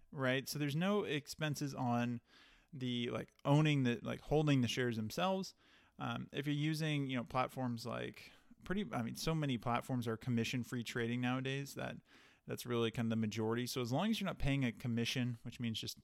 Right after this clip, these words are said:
essentially a fee to either go buy or sell shares, then owning, you know, owning those shares of a company is not going to cost you anything other than the money you put into it.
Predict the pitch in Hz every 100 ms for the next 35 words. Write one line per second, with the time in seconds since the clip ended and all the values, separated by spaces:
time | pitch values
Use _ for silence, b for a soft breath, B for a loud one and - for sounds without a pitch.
0 | _ - 131 127 123 117 117 - 139 135
1 | 151 - B B B - 139 131 117 113
2 | 123 110 110 113 113 110 117 113 - 170
3 | 196 196 - B B B B 143 139 135
4 | - 151 165 156 147 139 - - 120 120
5 | 131 - _ - 147 151 143 123 117 -
6 | 127 120 120 120 120 120 117 117 113 -
7 | 123 107 - 143 139 - 123 117 117 120
8 | 120 127 127 120 117 113 117 113 113 117
9 | 120 - 165 - 117